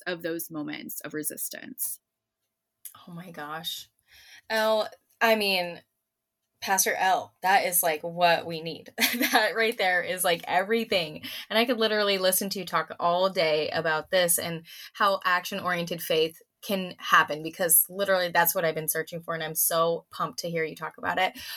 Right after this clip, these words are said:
Speaker 2: But I feel like I've taken up a lot of your time. So before I let you go, will you just let us know what you're working on now?
Speaker 1: Yeah, so I continue to pastor at Southwood Campus Ministry, which is really, really great. And I also,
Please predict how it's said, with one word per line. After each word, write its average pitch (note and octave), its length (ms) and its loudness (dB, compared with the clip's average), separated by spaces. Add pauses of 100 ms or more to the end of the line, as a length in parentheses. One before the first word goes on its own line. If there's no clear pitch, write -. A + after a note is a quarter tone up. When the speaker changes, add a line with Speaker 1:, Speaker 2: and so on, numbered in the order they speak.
(120)
Speaker 2:
But G#3 100 2
I G#3 80 4
feel G3+ 120 0
like G#3 120 2
I've A#3 100 4
taken A3+ 240 0
up G#3 120 0
a - 20 -4
lot F3+ 180 4
of F3+ 60 0
your G3+ 120 -2
time. D#3+ 340 2
So G3 220 4
before G#3 420 -2
I A#3+ 80 0
let A#3+ 240 -2
you G3 120 -6
go, D#3+ 380 2 (340)
will G#3+ 120 0
you A3+ 120 0
just B3 220 2
let G#3 140 0
us A3 180 2
know G3 240 2
what F3 240 0
you're F3+ 260 0
working E3 280 -2
on D#3+ 160 0
now? C#3+ 280 -4 (840)
Speaker 1:
Yeah, D4 300 2
so A#3 640 2
I A3+ 520 4 (120)
continue A3 600 -2 (100)
to A3 340 -4
pastor G#3 540 -2
at F#3+ 240 0
Southwood F#3 360 -8
Campus G3 320 -8
Ministry, G3 480 -6
which G#3 220 -8
is F#3 140 -10
really, F#3 180 -6
really F3+ 200 -8
great. F3+ 360 -6
And G3+ 140 -4
I G3+ 120 -6
also, F#3+ 500 -6